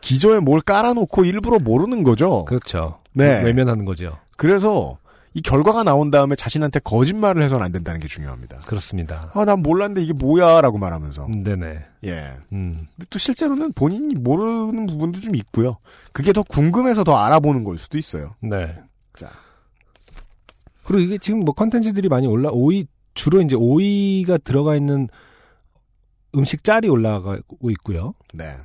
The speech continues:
Speaker 2: 그리고 이제 오이를 빼서 먹었다라는
Speaker 1: 음.
Speaker 2: 어떤 인증샷들이 올라오고 있습니다.
Speaker 1: 그렇습니다.
Speaker 2: 그렇기 때문에 사실은 이제 방금 말씀해주신 몇 가지 어떤 뭐 문자, 장난질 메시지, 문자 대답을 해줘야 되는 건가 하는 부담감,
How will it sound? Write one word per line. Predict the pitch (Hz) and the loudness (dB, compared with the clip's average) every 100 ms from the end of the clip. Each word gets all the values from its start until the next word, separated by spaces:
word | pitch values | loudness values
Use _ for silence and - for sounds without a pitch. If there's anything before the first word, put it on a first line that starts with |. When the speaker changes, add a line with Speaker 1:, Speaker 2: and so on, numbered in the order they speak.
| _ - | _ -10
Speaker 2:
그리고 | 123 127 | -4 -2
이제 | 113 107 | -2 -2
오이를 | 107 131 147 139 | 0 2 2 0
빼서 | - 190 196 | 0 0 0
먹었다라는 | 101 107 131 - 92 - _ _ - 117 123 | 0 -2 -4 -2 -4 -4 _ _ -8 -2 0
Speaker 1:
음. | 117 | -2
Speaker 2:
어떤 | - 113 104 _ - | -2 -4 -4 _ -6
인증샷들이 | 123 143 165 151 151 - 131 | -4 -2 -2 0 -4 -2 -2
올라오고 | 98 101 90 | 0 -4 -6
있습니다. | 85 92 78 87 _ _ _ | -10 -12 -12 -12 _ _ _
Speaker 1:
그렇습니다. | 95 82 - 65 - - - | -12 -12 -14 -18 -20 -20 -2
Speaker 2:
그렇기 | 175 202 196 190 190 - 185 | 0 2 0 -4 -6 -14 -6
때문에 | 208 185 147 | -4 -2 -4
사실은 | - 220 254 233 | -6 -6 -2 0
이제 | 151 156 _ _ _ _ _ _ _ _ - | -2 -4 _ _ _ _ _ _ _ _ -4
방금 | 147 165 | -2 0
말씀해주신 | 110 98 156 156 143 147 110 | 0 -2 -4 -4 -4 -6 -4
몇 | 110 _ | -6 _
가지 | 170 160 143 143 | -2 -2 -2 -4
어떤 | 117 123 107 | -2 -4 -4
뭐 | 98 95 - | -6 -8 -10
문자, | 107 113 120 117 | -4 -2 -2 -6
장난질 | - 127 143 139 117 | -4 -2 0 -2 -2
메시지, | 101 - 131 120 | -2 -2 -2 0
문자 | 107 113 113 120 113 | 0 -2 -2 -2 -2
대답을 | 113 123 123 135 | -2 -4 -2 -2
해줘야 | 156 151 | 0 0
되는 | 139 131 123 123 113 | 0 -2 -2 -6 -6
건가 | 117 117 127 127 | -6 -6 -4 -2
하는 | 139 127 | -2 -2
부담감, | - 120 113 95 85 | -2 -2 -2 -4 -8